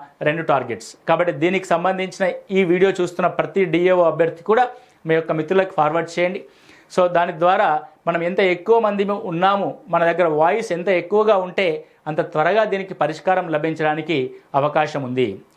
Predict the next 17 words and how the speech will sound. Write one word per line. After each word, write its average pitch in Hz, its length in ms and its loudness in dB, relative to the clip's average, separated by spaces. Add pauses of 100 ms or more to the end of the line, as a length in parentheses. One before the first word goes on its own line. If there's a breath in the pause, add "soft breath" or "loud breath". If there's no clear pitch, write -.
కాబట్టి 156 260 2 (380)
my 156 160 2
dear 160 240 0
friends, 226 240 -4 (880)
so 160 80 2 (120)
డివిజనల్ 185 460 2
అకౌంట్స్ 208 420 0 (100)
ఆఫీసర్ని 190 500 -2
లక్ష్యంగా 196 420 -2
పెట్టుకొని 196 360 -2 (480 loud breath)
ఎవరైతే 208 320 2 (100)
అభ్యర్థులు 202 440 0
ప్రిపేర్ 180 300 2
అవుతూ 185 240 0
ఉన్నారో 175 260 2 (440 loud breath)
వారందరం 170 460 2
ఒకసారి 180 300 0